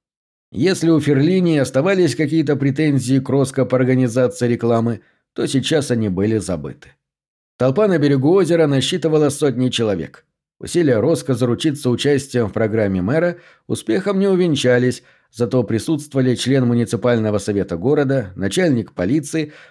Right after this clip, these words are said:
помощник уполномоченного по противопожарной безопасности и два крупных городских бизнесмена. Вечерний клуб предоставил свой оркестр в полном составе из шести человек, марши которого в стиле рэктайма делали событие более праздничным и значительным.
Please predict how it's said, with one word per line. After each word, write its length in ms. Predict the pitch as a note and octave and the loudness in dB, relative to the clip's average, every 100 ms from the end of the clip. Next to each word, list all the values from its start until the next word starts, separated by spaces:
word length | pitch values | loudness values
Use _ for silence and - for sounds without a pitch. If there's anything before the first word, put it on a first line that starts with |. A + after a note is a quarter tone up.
| - | -6
помощник 460 | C#3+ G3+ - D#3 | -2 0 0 -2
уполномоченного 840 | D3 C#3+ C#3+ C#3 D#3+ E3 C#3 C#3+ C3+ | -2 0 2 2 2 0 0 0 0
по 180 | C3+ B2+ | 2 0
противопожарной 840 | B2+ A#2 B2+ B2+ A#2+ B2 A2 G#2+ | 0 0 0 2 0 2 0 0
безопасности 840 | G2 F#2 F2+ E3 E3 E3+ - E3+ D#3+ - _ | -2 -4 -2 -2 -2 -4 -4 -6 -6 -16 _
и 100 | A2 | -4
два 220 | C3 G3 | 0 -2
крупных 480 | - C3+ D#3 E3 D#3 | 0 -2 -2 -2 0
городских 540 | B2+ A2+ - - B2 | 0 0 0 -2 -2
бизнесмена. 720 | G#2+ G2+ G#2 F#2+ - C2+ - - _ _ _ _ - | 0 -2 -4 -8 -10 -14 -16 -20 _ _ _ _ -6
Вечерний 540 | F#2+ F#2 F3+ C#3+ A#2+ | -4 0 0 0 -2
клуб 400 | G#2+ E3+ E3+ - | 0 -2 -2 -8
предоставил 560 | G#2 A#2 B2+ F#3+ F#3 D#3+ | -6 -2 -2 0 0 0
свой 240 | - D#3+ | 0 2
оркестр 460 | C#3 C3+ D#3+ C#3 C#3+ | 2 0 -2 0 -4
в 80 | C#3 | 0
полном 360 | C3+ C#3 C3 | 0 2 0
составе 520 | G#2 F#2+ - C3+ C#3+ | -2 -6 -2 0 0
из 80 | C3+ | 0
шести 340 | C3+ G#2 - A#2+ | -2 -6 -6 -4
человек, 600 | B2 A2+ G2+ F#2+ F#2 - - _ | 0 0 0 -2 -4 -10 -20 _
марши 360 | - G2+ G#2 G2 | -4 -4 -2 -4
которого 480 | F2 E2 C3+ B2 A2+ | -4 -2 0 0 -2
в 60 | |
стиле 340 | - - A2 G2 | -4 -4 0 0
рэктайма 640 | G#2 - A2+ C#3 C#3 C#3 - - - | -2 -2 0 2 0 -2 -8 -20 -8
делали 480 | F#2+ F3+ E3 D#3 D3+ | -2 0 2 2 0
событие 560 | - G#2 D3+ D3+ C#3 | 0 -2 -2 -2 -2
более 380 | G#2 G#2 A#2+ A2+ | 0 0 0 -2
праздничным 800 | - A2+ D3 B2+ C3+ - C3 B2+ | -2 0 0 0 -2 -2 -2 0
и 20 | |
значительным. 800 | A2+ A#2 G2 F#2 - C2+ B1+ B1 | 0 -4 -4 -8 -8 -12 -14 -16